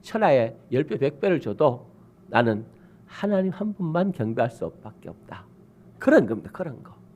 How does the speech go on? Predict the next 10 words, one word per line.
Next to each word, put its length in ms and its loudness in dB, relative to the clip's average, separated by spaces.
마귀는 500 -2
다 280 4
주겠다 380 -6
합니다. 400 -14
영광도 500 2
주겠다 400 -6
하고 460 -6
권세도 480 4
주겠다 400 -4
하고 480 -8